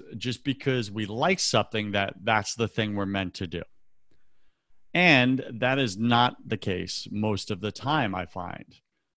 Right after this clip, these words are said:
I find most of the time, to your point, what's the thing you already excel in? What's the thing you've already had success with? How can you take that, shift it, pivot it,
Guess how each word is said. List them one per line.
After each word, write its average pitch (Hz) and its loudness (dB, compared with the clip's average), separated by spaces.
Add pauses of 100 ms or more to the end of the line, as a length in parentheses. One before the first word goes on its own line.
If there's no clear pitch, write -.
(160)
I 107 -2
find 135 2
most 160 2
of 160 -2
the 131 -2
time, 110 0
to - -2
your 175 4
point, 98 -4 (100)
what's 190 0
the 277 -2
thing 151 2
you 117 2
already 110 2
excel 90 -2
in? 85 -14 (880)
What's 165 2
the 233 0
thing 190 2
you've 147 2
already 123 2
had 110 0
success - -4
with? 98 -6 (1120)
How 151 2
can 175 0
you 147 2
take 139 0
that, 120 0
shift - 0
it, 147 0
pivot 143 4
it, 143 4